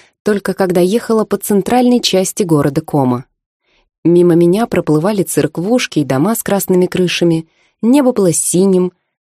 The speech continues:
с инкрустацией облачного мрамора. Наконец, слева появилось лазурное озеро. Домики около воды смотрелись просто очаровательно, а средиземноморский свет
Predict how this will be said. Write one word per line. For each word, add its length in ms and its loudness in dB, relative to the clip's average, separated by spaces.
с 140 -4
инкрустацией 920 -2
облачного 540 0
мрамора. 560 -2
Наконец, 720 0
слева 560 0
появилось 640 0
лазурное 640 0
озеро. 480 -4
Домики 580 2
около 380 -2
воды 280 0
смотрелись 640 -2
просто 380 -2
очаровательно, 840 0
а 100 -2
средиземноморский 1000 0
свет 460 -4